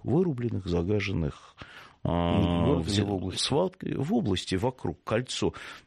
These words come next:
Speaker 1: Понимаешь, область же была, поезд был, со Сталина же запрещали, леса были.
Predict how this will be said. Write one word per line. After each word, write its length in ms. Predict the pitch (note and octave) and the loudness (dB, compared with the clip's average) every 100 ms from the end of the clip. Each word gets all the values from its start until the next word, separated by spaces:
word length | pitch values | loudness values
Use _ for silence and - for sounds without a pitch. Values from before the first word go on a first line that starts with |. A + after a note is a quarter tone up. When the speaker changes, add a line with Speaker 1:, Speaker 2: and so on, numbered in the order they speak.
| _ | _
Speaker 1:
Понимаешь, 420 | - G#3+ C4+ F#3 | 0 2 2 2
область 300 | G#3 F3 D#3 | 0 2 0
же 140 | A#2+ C#3 | 0 2
была, 240 | F3 E3 | 4 4
поезд 420 | - - G#3+ C3+ | 2 2 4 2
был, 160 | A2 G#2 | 0 -2
со 160 | - D3 | 0 -2
Сталина 460 | - F#3+ B2 G2+ | 0 0 2 0
же 80 | F2+ | 0
запрещали, 720 | A#2 A#2 D#3 - - A2+ F2+ | -2 0 0 2 2 4 4
леса 340 | G#2 C#3 E3 G2 | 2 2 0 0
были. 380 | E2+ E2 C2+ | 0 0 -2